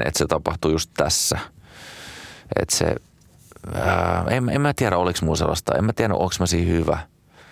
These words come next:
Ja sit mä joudun haalimaan tavallaan aika monesta eri paikasta sellaisia, että, että miten jotkut hyvät isät tekee.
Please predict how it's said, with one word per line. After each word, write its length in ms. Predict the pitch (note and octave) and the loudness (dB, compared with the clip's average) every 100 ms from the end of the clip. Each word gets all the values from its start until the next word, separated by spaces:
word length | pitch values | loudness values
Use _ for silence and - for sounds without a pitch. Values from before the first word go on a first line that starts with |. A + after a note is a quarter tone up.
| - - - - - - | -20 -20 -20 -18 -18 -2
Ja 60 | F#2 | 0
sit 120 | A2+ | 2
mä 100 | A#2+ | 4
joudun 260 | A2+ G#2+ G2 - - - G#2 - | 4 2 0 -8 -20 -12 -10 -2
haalimaan 580 | A#2 B2 B2 F#2 F2 F2 | 2 4 4 4 2 2
tavallaan 320 | F2+ F2 F2 | 2 4 2
aika 160 | F2 F#2+ | 2 2
monesta 440 | A2 G2 E2+ D2 | 2 2 2 0
eri 160 | D2+ D#2 | 0 0
paikasta 540 | F2 E2+ D2+ D2+ - | 2 2 2 0 -2
sellaisia, 420 | D2+ D2 D#2 D#2 | 0 0 2 0
että, 100 | D#2+ - | 0 -2
että 160 | D2+ D#2 | -2 0
miten 360 | F2 - D2 C#2+ | 0 2 0 0
jotkut 420 | C#2 - - - | -2 -4 -4 0
hyvät 360 | E2 D2+ - - _ - | 2 2 -2 -10 _ -6
isät 300 | C#2 D2 D2+ - - | -2 0 -2 -2 -4
tekee. 500 | D2 - - - | -4 -4 -4 -4